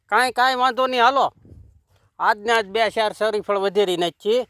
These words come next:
અને હું તો કહું કાયમ બે વધારવા પડે તોય સારું હો ભવાજી. હા, તમે બાકી કામ બહુ સારું કર્યું હો. આ બધું ખોદી નાખ્યું જુઓ. નાના, નાના, નાના આવી સેવા કરતા રહેજો. નાના, નાના, નાના, આ તમારો ધર્મ છે ભાઈ.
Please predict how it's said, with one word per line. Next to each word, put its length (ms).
અને 160
હું 200
તો 120
કહું 180
કાયમ 440
બે 140
વધારવા 440
પડે 240
તોય 200
સારું 300
હો 120
ભવાજી. 480
હા, 200
તમે 260
બાકી 280
કામ 320
બહુ 220
સારું 240
કર્યું 280
હો. 140
આ 140
બધું 260
ખોદી 380
નાખ્યું 320
જુઓ. 220
નાના, 300
નાના, 320
નાના 340
આવી 200
સેવા 300
કરતા 340
રહેજો. 300
નાના, 300
નાના, 320
નાના, 360
આ 140
તમારો 340
ધર્મ 400
છે 180
ભાઈ. 260